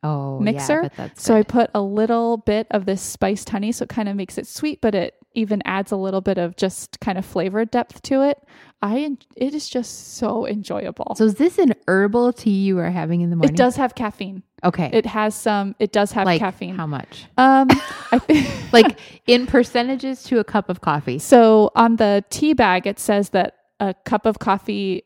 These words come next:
Speaker 2: I think, usually has ninety milligrams of
Speaker 1: Okay.
Speaker 2: caffeine, and this has, like, seventy
Speaker 1: Oh,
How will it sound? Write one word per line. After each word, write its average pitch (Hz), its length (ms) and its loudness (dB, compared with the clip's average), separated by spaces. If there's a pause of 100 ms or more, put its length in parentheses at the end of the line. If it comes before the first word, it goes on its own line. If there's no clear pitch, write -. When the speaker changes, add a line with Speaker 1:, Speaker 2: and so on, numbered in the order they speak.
(100)
Speaker 2:
I 202 100 -2
think, - 200 -6 (200)
usually 196 360 -2
has 185 360 -2
ninety 214 680 -2
milligrams 247 760 0
of 240 180 0
Speaker 1:
Okay. 165 120 -8
Speaker 2:
caffeine, 262 520 0
and 196 240 -2
this 202 220 0
has, 196 340 -4
like, 180 240 -4
seventy - 720 -10 (1000)
Speaker 1:
Oh, 269 200 -2